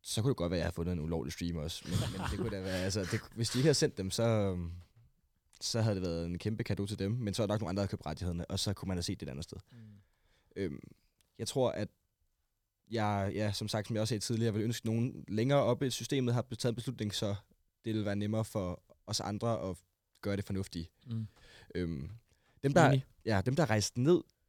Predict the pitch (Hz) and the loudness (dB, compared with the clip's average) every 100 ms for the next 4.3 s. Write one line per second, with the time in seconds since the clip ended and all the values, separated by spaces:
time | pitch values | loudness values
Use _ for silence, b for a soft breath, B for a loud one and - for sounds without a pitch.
0 | - - 180 175 170 101 82 - - - | -18 0 4 4 2 0 0 -4 -16 -20
1 | _ _ - 101 117 117 - 95 101 90 | _ _ -8 -2 0 2 0 -2 -4 -6
2 | - 98 92 - - 95 98 101 110 87 | -4 -4 -2 -2 -2 0 0 2 0 -2
3 | 98 87 90 90 90 107 117 101 90 - | -4 -4 -4 -2 -2 -2 -2 -2 -4 -4
4 | 90 90 | -4 -4